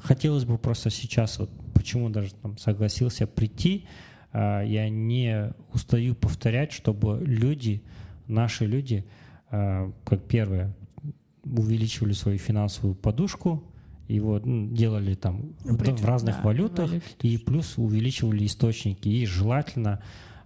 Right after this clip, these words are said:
Speaker 2: В
Speaker 1: э,
Speaker 2: валюте.
Speaker 1: в валюте и независимо от Казахстана.
Speaker 2: Мгм.
Speaker 1: Вот это вот, мне кажется, было бы хорошим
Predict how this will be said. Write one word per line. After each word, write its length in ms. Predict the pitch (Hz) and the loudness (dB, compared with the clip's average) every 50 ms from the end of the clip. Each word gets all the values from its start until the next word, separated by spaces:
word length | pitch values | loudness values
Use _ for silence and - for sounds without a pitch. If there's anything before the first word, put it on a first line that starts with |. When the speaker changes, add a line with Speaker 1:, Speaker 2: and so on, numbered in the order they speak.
| - | -4
Speaker 2:
В 40 | - | 0
Speaker 1:
э, 100 | 95 90 | 0 2
Speaker 2:
валюте. 440 | 90 95 101 101 101 107 113 120 127 127 135 - - - - 156 | 2 2 2 2 0 0 -2 -4 -6 -6 -6 -8 -8 -8 -8 -4
Speaker 1:
в 200 | 151 131 113 104 98 | -2 -2 0 2 2
валюте 440 | 110 117 123 151 170 165 - 113 107 | 4 4 4 2 0 0 0 0 2
и 100 | 104 104 | 2 2
независимо 800 | 104 107 104 98 110 113 113 117 110 - - 107 101 95 98 101 | 2 2 2 2 2 0 0 0 -2 -4 -4 -2 -2 0 -2 -2
от 80 | 98 - | -2 -2
Казахстана. 640 | - - 98 98 98 - - - - 92 92 90 90 - - - | -2 -2 -2 0 -2 -4 -6 -6 -6 -4 -4 -6 -8 -12 -8 -4
Speaker 2:
Мгм. 120 | - 185 175 | -2 0 0
Speaker 1:
Вот 180 | 165 180 175 | 0 0 0
это 200 | 117 110 - - | 0 0 0 -2
вот, 140 | 101 98 - - - - - - - - - - - - - - | -2 -2 -4 -6 -10 -16 -16 -16 -16 -18 -18 -18 -18 -12 -4 -2
мне 140 | 117 104 | 0 2
кажется, 300 | 98 - 104 - - - | 2 2 0 0 0 -2
было 240 | 104 104 104 104 101 | 0 2 2 2 0
бы 120 | 98 101 101 | 0 -2 -2
хорошим 400 | - - 110 107 107 - - | 0 0 2 2 0 0 0